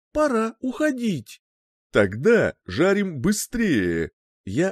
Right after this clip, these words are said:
оглядел водную гладь, включив ночное зрение в шлеме, чтобы не светить на нее. Но пока все выглядело мирно.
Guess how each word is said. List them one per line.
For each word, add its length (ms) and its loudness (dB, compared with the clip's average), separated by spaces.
оглядел 840 -2
водную 640 -4
гладь, 440 -4
включив 840 -2
ночное 640 -4
зрение 560 -4
в 100 -18
шлеме, 680 -4
чтобы 560 -2
не 140 -4
светить 520 -6
на 120 -6
нее. 520 -4
Но 200 0
пока 560 -2
все 540 -2
выглядело 800 -2
мирно. 720 -4